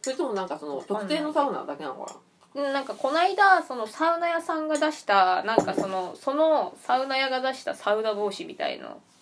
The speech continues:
Speaker 2: が、オリジナルサウナ帽子みたいのが、
Speaker 1: え、うん。
Speaker 2: なんか、百個限定だったんだけど、
Speaker 1: うん。
Speaker 2: メルカリでクソ転売されて。
Speaker 1: へー。
Speaker 2: いや、すごい金額で売れてたな、あれ。三万いくらとかで売れてた。
Speaker 1: え、もともといくらなの？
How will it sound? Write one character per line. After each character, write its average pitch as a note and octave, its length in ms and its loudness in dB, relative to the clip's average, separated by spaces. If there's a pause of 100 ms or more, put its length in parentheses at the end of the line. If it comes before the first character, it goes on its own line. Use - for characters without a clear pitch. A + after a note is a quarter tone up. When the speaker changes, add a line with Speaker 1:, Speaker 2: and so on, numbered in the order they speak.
(100)
Speaker 2:
が、 - 140 -6
オ F#3+ 80 0
リ G3 100 -2
ジ G#3 140 -4
ナ G3+ 80 0
ル F#3+ 100 -4
サ F#3+ 140 -6
ウ F#3 60 -2
ナ F3+ 100 -2
帽 F3+ 160 -4
子 - 80 -14
み G3 100 -16
た - 140 -2
い D#4 80 2
の - 60 -6
が、 G3+ 160 4
Speaker 1:
え、 F3+ 80 6
う - 60 -4
ん。 - 60 -16 (600)
Speaker 2:
な F#3 60 -8
ん - 40 -6
か、 - 200 -2 (180)
百 E4 220 2
個 G3+ 140 2
限 G3 220 0
定 G3+ 140 0
だ G3 100 6
っ G3 80 -10
た - 80 -10
ん - 80 -14
だ - 100 -8
け - 120 -16
ど、 - 180 -6
Speaker 1:
う - 60 -10
ん。 - 20 -10
Speaker 2:
メ G#3+ 100 -2
ル A#3 120 -6
カ B3 140 4
リ A#3+ 80 2
で A#3 80 -4
ク - 100 -16
ソ A3+ 140 -6
転 A3 180 -4
売 G#3 220 0
さ G#3 120 -2
れ G3+ 80 -2
て。 - 440 -2
Speaker 1:
へ C#4+ 40 2
ー。 C#4 460 2 (220)
Speaker 2:
い A3+ 60 4
や、 A#3 80 8
す B3 220 -2
ご G#4 120 10
い - 60 6
金 A#3+ 160 -2
額 G#3+ 200 4
で G3 80 4
売 G3 60 2
れ F#3+ 100 4
て - 80 -10
た F3+ 120 2
な、 C#3 100 -2
あ D3 60 -2
れ。 F#3+ 60 -6
三 D#4 400 0
万 D4 180 2
い F#3 80 -4
く F3 80 -8
ら E3+ 60 -2
と - 80 -12
か - 80 -6
で G#2 80 -8
売 - 60 -10
れ - 40 -4
て C#4+ 60 4
た。 C#4+ 60 4
Speaker 1:
え、 A#3 40 2
も D4+ 100 2
と C5 120 2
も C#5+ 80 2
と B4 100 -2
い A#4+ 60 -4
く A4+ 60 0
ら - 80 0
な - 60 -8
の？ - 140 -14